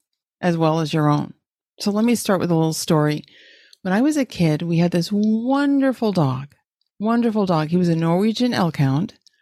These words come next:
right? They weren't too common. They're still actually not that common. He was a beautiful dog.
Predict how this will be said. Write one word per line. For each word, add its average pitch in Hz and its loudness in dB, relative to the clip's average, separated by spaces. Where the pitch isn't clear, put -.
right? 220 0
They 170 0
weren't 180 0
too 240 -2
common. 180 0
They're 165 0
still 190 0
actually 180 -2
not 170 0
that 170 -2
common. 175 0
He - -4
was 185 0
a 180 0
beautiful 226 -2
dog. 151 -2